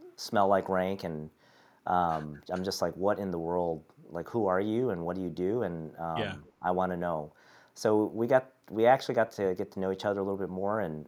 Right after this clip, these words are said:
Speaker 1: uh, he connected me to his then C O O, and then
Speaker 2: Hmm.
Speaker 1: the C O O connected me to a recruiting event, and I passed out eighty resumes, and kid you not, seventy-nine of them,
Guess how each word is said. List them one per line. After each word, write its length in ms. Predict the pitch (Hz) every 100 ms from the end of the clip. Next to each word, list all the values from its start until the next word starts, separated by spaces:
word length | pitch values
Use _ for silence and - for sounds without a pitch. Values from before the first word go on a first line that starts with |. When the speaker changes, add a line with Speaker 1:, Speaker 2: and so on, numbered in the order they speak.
| -
Speaker 1:
uh, 200 | 87 85 -
he 120 | -
connected 380 | 113 107 101 107
me 120 | 107 101
to 180 | -
his 120 | 92 85
then 160 | 90
C 220 | 90 - 90
O 140 | 87
O, 220 | 92 127 - - _ _ _ -
and 160 | 90 90
then 60 | 87
Speaker 2:
Hmm. 60 |
Speaker 1:
the 60 | 85
C 220 | - 110
O 100 | 98
O 120 | 104
connected 460 | 107 101 92 - 90
me 220 | 87 85
to 500 | - - 90 85 82 -
a 60 |
recruiting 480 | 82 85 - 135 110
event, 300 | 85 80 85 - _ - _ _ _ -
and 100 | 90
I 60 | 87
passed 320 | 107 104 -
out 120 | 90 87
eighty 200 | 98 101
resumes, 760 | 92 92 95 101 131 - - _ _ _ _ -
and 460 | 92 90 85 82 -
kid 160 | 107
you 80 | 110
not, 420 | 98 104 117 - -
seventy-nine 580 | 110 110 107 101 98
of 100 | 107
them, 340 | 107 110 110